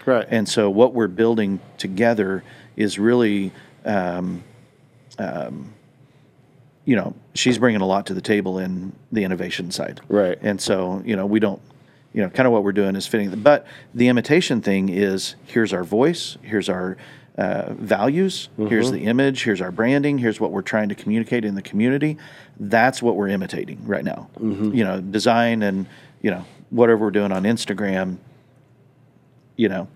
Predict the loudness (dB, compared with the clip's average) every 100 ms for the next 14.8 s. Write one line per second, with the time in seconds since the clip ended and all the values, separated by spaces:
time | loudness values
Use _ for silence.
0 | -4 -2 0 2 2 4 2 0 0 2
1 | 2 0 -2 -4 -8 -4 -2 -2 -2 -2
2 | 0 0 -2 -2 0 2 2 2 -2 -2
3 | 0 0 0 2 4 4 2 0 4 4
4 | 4 2 0 0 0 -2 -2 -2 -4 -8
5 | 0 2 2 0 -2 -4 -4 -6 -8 -14
6 | -14 -4 -2 -2 -8 -10 -8 -8 -10 -20
7 | -20 -12 -6 -4 -4 -6 -6 -8 -14 0
8 | 4 6 4 -2 -14 _ _ _ _ _
9 | _ 0 2 2 4 4 2 -4 -20 -20
10 | _ -20 -10 -8 -8 -10 -16 -14 2 6
11 | 6 6 4 2 4 6 6 4 0 0
12 | 2 4 2 2 2 2 0 0 0 2
13 | 4 6 6 4 4 2 2 4 6 4
14 | 4 4 4 2 2 2 0 -2